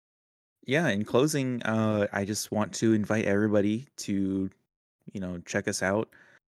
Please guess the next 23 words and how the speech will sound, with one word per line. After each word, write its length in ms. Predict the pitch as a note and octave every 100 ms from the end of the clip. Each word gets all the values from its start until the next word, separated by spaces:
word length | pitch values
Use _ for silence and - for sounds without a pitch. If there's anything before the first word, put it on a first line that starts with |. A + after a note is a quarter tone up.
| _
where 180 | - G#2
we 160 | G#2+ G#2+
are. 380 | F#2 G2 C3+ C3+
Soaring 360 | - G2+ G2+
sheep 280 | G#2 G#2+ G2+
dot 220 | G#2 G2
com 340 | - G2 F#2 A2+ - _ _ _ _
is 340 | G2+ F#2 F#2 F2
our 120 | G2
main 240 | G2 G2 G2+
website. 520 | F2+ - F#2+ G2+ -
You 160 | G#2 F#2+
can 260 | - F#2
buy 200 | F2+ F2+
some 220 | F2+ - F2+
merch 340 | F#2+ G#2 -
there. 360 | A#2+ A#2 C#3 - - - - - _ -
We 380 | G#2 G2+ G2+
have 520 | G2 - G2 G2+ G#2+ F#2+
a 180 | G#2+ G2
new 680 | F#2+ F#2+ B2 D3+ A2+ D3+ F3 _ _ _ _ _ -
discount 520 | C3 - - D3 -
code 360 | F#2+ F2 G#2+